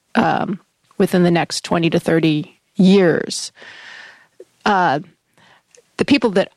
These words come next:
I talk to in A I don't, don't believe that. But I know that the field is kind of split.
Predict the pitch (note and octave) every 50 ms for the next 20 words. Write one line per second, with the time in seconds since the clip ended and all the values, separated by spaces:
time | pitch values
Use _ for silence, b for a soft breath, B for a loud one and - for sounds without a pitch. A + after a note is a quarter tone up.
0 | _ _ - A#3 A#3+ C4 D4+ E4+ F4 D#4+ - - A#3 A3 - - G#3 G3 G3 F#3
1 | F#3+ F#3+ F#3 F3+ F3+ F3+ F3 F#3 - - - - _ _ _ _ _ _ _ _
2 | _ _ _ _ _ _ _ _ _ _ - G#3 F#3+ F3+ G3 F#3 F3 F#3 F3 -
3 | - - - - - - - - - - _ _ _ _ _ _ _ _ _ _
4 | _ _ _ _ _ _ - G3+ F#3+ F3+ - - - - F#3 F#3 F#3+ F#3+ G3 G3+
5 | G3+ F#3 F#3+ - - - F#3 F3+ - - G3+ G#3 G#3 F#3+ F3+ F3 - - G3 F3
6 | E3+ D#3+ - - - - - - D4+ G4 G#4+ - - - - -